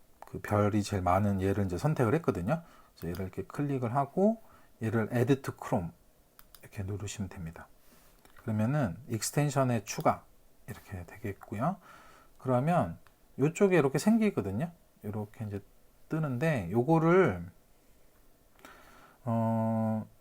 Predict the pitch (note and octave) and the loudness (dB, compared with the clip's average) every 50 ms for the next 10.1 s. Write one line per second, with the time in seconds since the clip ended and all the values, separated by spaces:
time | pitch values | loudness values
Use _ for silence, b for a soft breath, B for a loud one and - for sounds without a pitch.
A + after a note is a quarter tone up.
0 | - - A#2+ A#2 G2+ - - D3+ D#3 G#3 F#3+ - - - - - F#3+ G3 G3 F#3+ | -14 -8 -8 -8 -6 -2 -2 2 4 4 4 2 0 -2 4 6 8 8 8 6
1 | - - E3+ D3+ D3+ E3+ E3+ E3 E3+ D#3+ D#3 D#3 D3 C#3 C3 - - - - - | 6 2 4 6 6 4 4 4 2 0 0 2 0 0 -2 -2 -6 -14 -18 -12
2 | - - E3+ E3 E3 D#3+ D#3+ - - D#3+ D3+ D3 C#3+ C#3 A#2+ A2 G#2+ G#2 A2 D3 | -4 0 2 4 4 2 0 -2 -2 -2 0 0 0 0 0 0 0 0 2 2
3 | D3+ B2 F2 - G#2 - - b b b b b b b b b b b b b | 2 2 2 -2 -8 -18 -20 b b b b b b b b b b b b b
4 | b _ - B2+ D3 D3+ C#3 C3 - C#3 - - - - _ - - - - - | b _ 2 2 2 4 2 0 -2 -4 -8 -8 -20 -20 _ -20 -20 -12 -4 0
5 | C#3 B2+ - - E3+ E3 - A#2 - D3+ C#3+ D3 A#2+ F#2 - - D#3 C#3+ C#3 B2 | 0 0 2 0 0 2 2 2 2 2 2 2 2 0 0 0 0 2 2 2
6 | F#2 F#2 E2+ E2+ F2 G#2+ A#2+ G#2+ F2+ E2+ - - G#2+ G#2 G#2 - - D3 E3+ F3+ | 0 0 -4 -4 -2 -2 -2 -2 -2 -6 -6 -6 -6 -6 -4 -2 0 0 2 2
7 | G3 G#3 G#3 - - - - G#2 G#2 A#2 G#2 G#3 G3 - - - C#3+ C#3+ D3 C#3+ | 2 0 -2 -4 -8 -8 -6 -4 -2 -2 -4 -4 -8 -10 -6 -4 -2 -2 -2 -4
8 | - - C#3 C3+ C3+ C3+ - - G2+ G2+ G#2+ B2 B2 A#2+ B2 A#2+ A#2+ A#2 A2+ G#2+ | -4 -4 -4 -4 -4 -4 -4 -4 -4 -4 0 0 0 0 0 -2 -2 -2 0 0
9 | G2 F#2+ G#2+ G#2+ G#2+ G#2 - - - D#3+ D#3 D3+ C#3 C3+ B2 D3+ D3+ - E3+ D#3+ | -2 -2 -4 -4 -6 -6 -8 -6 -6 -4 -4 -2 -4 -4 -2 -2 -2 0 2 0
10 | A#2+ - | 0 0